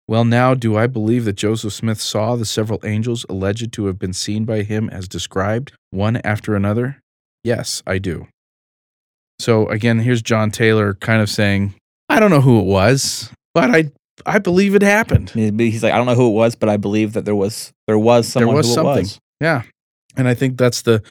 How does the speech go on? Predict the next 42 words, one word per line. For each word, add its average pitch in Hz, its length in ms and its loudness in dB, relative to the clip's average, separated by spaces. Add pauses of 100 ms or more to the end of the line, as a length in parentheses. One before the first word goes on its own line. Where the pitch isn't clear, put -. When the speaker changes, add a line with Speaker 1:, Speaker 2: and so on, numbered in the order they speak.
(300)
Speaker 1:
spirit 139 320 4
of 117 80 0
what 110 120 -2
LeGrand 110 320 0
is 104 80 -2
trying 107 240 0
to 104 80 -2
say. 104 340 0
We 113 160 -2
have 113 220 0
a 107 60 -2
situation 113 680 -4
that, 104 160 -6
again, 104 340 -6 (400)
he 113 80 -2
shares 139 380 2
ex-, 117 180 -6
stories 135 520 0
and 104 80 -2
examples 120 600 0
where 101 160 -2
he's 101 200 -6
trying 127 440 -2
to 110 440 -2 (320)
illustrate 135 560 4
the - 80 -2
principle 101 580 -2
that 98 160 -4
the 98 160 -8 (100)
Lord 117 300 0
does 117 240 0
provide 107 500 -2
help 107 380 -6 (460)
where 110 380 2 (260)
he 135 120 4
understands 110 560 -2
we 104 120 -2
need 123 180 0
it. 87 140 -4
And 104 120 -4
if 101 160 -6
you're 139 320 2